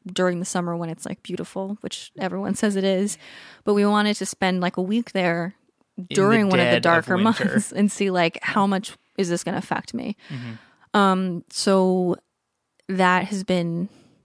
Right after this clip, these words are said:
Speaker 1: what's held us back. Yeah.
Speaker 2: Yeah. You know, and, and again, it was a good step to move here to San Diego first,
Speaker 1: Mm-hmm.
Speaker 2: 'cause it kinda, it ki-, it kind of, it, it's, um,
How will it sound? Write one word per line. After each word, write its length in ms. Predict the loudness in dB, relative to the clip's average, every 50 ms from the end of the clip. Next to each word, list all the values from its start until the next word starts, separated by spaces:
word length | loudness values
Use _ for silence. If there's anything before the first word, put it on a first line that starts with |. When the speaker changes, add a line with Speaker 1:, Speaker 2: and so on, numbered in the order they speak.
| _ _ _ _ _
Speaker 1:
what's 420 | -6 -6 -6 -6 -8 -12 -12 -12
held 380 | -14 -14 -8 -4 -2 -2 -2 -2
us 100 | -4 -6
back. 460 | -4 -4 -4 -4 -4 -6 -6 -8 -14 -20 _ _ _ _ _
Yeah. 120 | -12 -10 -10
Speaker 2:
Yeah. 160 | -10 -10 -12 -14 _ _ _ _ _ _ _ _ _ _ _ _ _ -6
You 120 | -2 0
know, 140 | 2 2 4
and, 260 | 2 2 0 -2 -4 _ _ -4
and 260 | -4 -2 -2 -2 -2
again, 280 | -2 -2 0 2 2 2
it 40 | 2
was 160 | 0 -2 -2
a 40 | -4
good 160 | -4 -6 -6
step 340 | -4 -2 -2 -2 -2 -2 _ -12
to 460 | -10 -8 -6 -6 -4 -4 -4 -6 -6 -8
move 320 | -6 -4 -4 -4 -4 -4
here 560 | -8 -14 -20 -14 -10 -6 -4 -4 -2 -2 -4 -4
to 100 | -6 -8
San 180 | -8 -8 -6 -6
Diego 360 | -6 -6 -6 -4 -6 -6 -6 -8
first, 540 | -10 -8 -4 -4 -2 -4 -4 -8 -14 -14 -12 -10
Speaker 1:
Mm-hmm. 200 | -8 -8 -8 -10 -12 _ _ -8
Speaker 2:
'cause 160 | -6 -4 -4 -4
it 120 | -6 -6
kinda, 640 | -4 -2 -2 0 0 -2 -4 -4 -4 -4 -4 -4 -6 -8
it 100 | -10 -8
ki-, 100 | -8 -8 -6
it 100 | -6 -6
kind 280 | -4 -4 -2 -2 0
of, 420 | 0 0 0 -2 -6 -10 -12 -16 -20 _ _ _ _ _ _ _ _ _ _ _ _ _ _ _ _ _ _ _ _ -18
it, 680 | -18 -18 -20 _ _ -20 -20 _ _ -12 -8 -8 -4 -2
it's, 240 | -2 -4 -2 0 0
um, 600 | 2 4 4 2 2 0 -2 -4 -6 -6 -8 -8